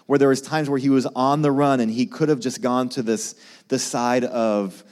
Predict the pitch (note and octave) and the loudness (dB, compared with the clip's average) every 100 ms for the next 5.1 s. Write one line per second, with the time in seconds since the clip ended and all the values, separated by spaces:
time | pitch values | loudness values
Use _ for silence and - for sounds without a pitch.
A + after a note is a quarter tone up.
0 | _ _ - C#3 A#2+ B2+ A2 A#2+ C#3+ C#3+ | _ _ -2 0 2 2 2 -2 -2 0
1 | B2+ B2 A#2 A2+ - - C#3+ B2 A2+ G#2 | 0 0 -2 -4 -8 -2 0 0 -2 -2
2 | B2 C3 C#3 - B2+ A#2 G2 - A2 G#2 | 2 2 0 -4 -4 -2 -4 -4 0 0
3 | G#2 - A2 A2+ G#2+ - C3 A#2+ A2+ C3 | -2 -4 -4 -4 -4 -4 -2 -2 -2 -2
4 | A2+ A2+ G2+ A#2+ A#2 G#2+ G2+ A2+ A2 E2+ | -2 -2 2 0 0 -4 -4 -2 -4 -6